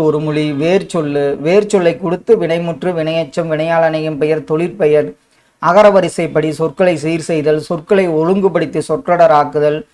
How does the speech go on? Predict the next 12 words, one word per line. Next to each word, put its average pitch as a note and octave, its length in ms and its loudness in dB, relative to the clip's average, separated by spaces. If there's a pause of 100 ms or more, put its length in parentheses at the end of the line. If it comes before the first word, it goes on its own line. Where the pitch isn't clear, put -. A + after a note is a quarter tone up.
(280)
பெயர் G#3 320 2
சொல்லின் F3 320 -2
வகையறிதல், D3+ 720 0
இலக்கண F#3 320 -2 (120)
குறிப்பிடுதல், D#3 600 -2
விடைக்கேற்ற E3+ 600 0
வினா, D3+ 320 -4
எவ்வகை D3+ 600 0
வாக்கியம், D3+ 580 -2 (460)
தன்வினை, G#3 540 2
பிறவினை, E3+ 480 0 (120)
செய்வினை, E3+ 460 -4